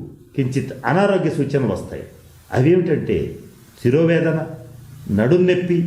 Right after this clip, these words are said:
జలుబు, దగ్గు, జ్వరబాధ ఇవి ఏర్పడే అవకాశం ఉంది. అలాగే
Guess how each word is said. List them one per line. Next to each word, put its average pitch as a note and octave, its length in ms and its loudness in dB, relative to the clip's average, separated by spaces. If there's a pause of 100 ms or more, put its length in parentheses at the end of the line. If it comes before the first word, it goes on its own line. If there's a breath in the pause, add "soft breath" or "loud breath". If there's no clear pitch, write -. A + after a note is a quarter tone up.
(1800)
జలుబు, E3+ 400 4 (260)
దగ్గు, B2+ 400 2 (380)
జ్వరబాధ D#3 640 2 (840)
ఇవి C3 200 4
ఏర్పడే C#3+ 360 2
అవకాశం F#3 500 2
ఉంది. F#3 240 2 (1040)
అలాగే E3 400 2